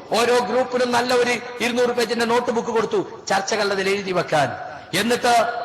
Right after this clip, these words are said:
മൻഹജ് തയ്യാറാക്കാൻ തീരുമാനിച്ചു, അറബി സലഫി പണ്ഡിതന്മാർക്ക് സമർപ്പിക്കാൻ തീരുമാനിച്ചു.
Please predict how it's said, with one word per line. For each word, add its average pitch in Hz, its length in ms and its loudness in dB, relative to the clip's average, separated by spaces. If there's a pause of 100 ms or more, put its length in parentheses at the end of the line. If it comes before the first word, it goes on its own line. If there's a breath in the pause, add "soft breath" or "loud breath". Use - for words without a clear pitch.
(100)
മൻഹജ് 269 480 0
തയ്യാറാക്കാൻ 277 640 2
തീരുമാനിച്ചു, - 1120 -4 (380)
അറബി 220 280 2
സലഫി 254 360 0
പണ്ഡിതന്മാർക്ക് 254 600 0
സമർപ്പിക്കാൻ 302 600 2
തീരുമാനിച്ചു. 247 640 0